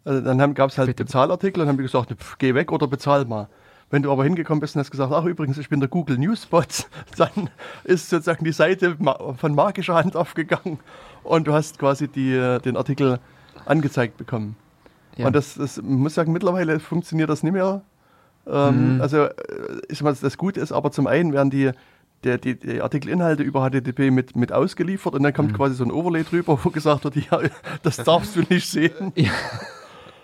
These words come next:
Speaker 1: Oder, ähm, also da kann man rumspielen oder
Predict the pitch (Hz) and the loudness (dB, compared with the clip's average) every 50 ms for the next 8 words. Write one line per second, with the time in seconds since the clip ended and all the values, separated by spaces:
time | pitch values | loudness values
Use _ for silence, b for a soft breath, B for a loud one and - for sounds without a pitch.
0 | B B - - 131 151 160 151 156 151 147 147 - - 139 139 139 135 131 135 | B B -12 -2 2 2 4 4 6 6 6 4 4 4 2 4 4 2 0 -2
1 | - 139 139 147 139 135 - - - 139 143 139 - 156 156 156 151 147 147 139 | -4 -2 0 2 2 2 0 0 2 0 0 2 2 2 2 2 2 2 0 -2
2 | 139 131 147 151 147 - - 135 143 147 143 135 - 127 127 139 131 127 | -2 -2 -2 -4 -4 -6 -4 0 2 2 2 2 0 0 2 2 2 0